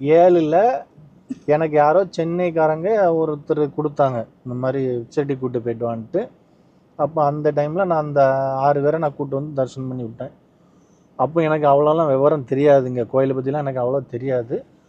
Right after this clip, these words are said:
ஆனா நான் பாபா கும்பிட வந்தது வந்து தொண்ணூத்தி மூணுல,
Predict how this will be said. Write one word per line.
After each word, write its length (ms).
ஆனா 140
நான் 200
பாபா 340
கும்பிட 380
வந்தது 420
வந்து 220
தொண்ணூத்தி 380
மூணுல, 300